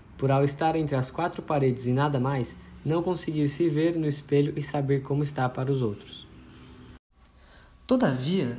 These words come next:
Speaker 2: nos finalmentes da narrativa, uma imagem começa a retornar no lugar de seu reflexo.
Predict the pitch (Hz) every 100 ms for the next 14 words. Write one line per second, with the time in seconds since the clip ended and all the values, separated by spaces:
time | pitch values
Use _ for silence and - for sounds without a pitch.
0 | - 170 190 - 262 202 147 165 269 -
1 | - 160 139 127 117 - 180 151 110 -
2 | - - - - _ 190 190 170 151 185
3 | 202 185 175 160 196 196 185 214 226 156
4 | 160 190 220 214 165 151 208 208 - 185
5 | 156 - 104 113 - - -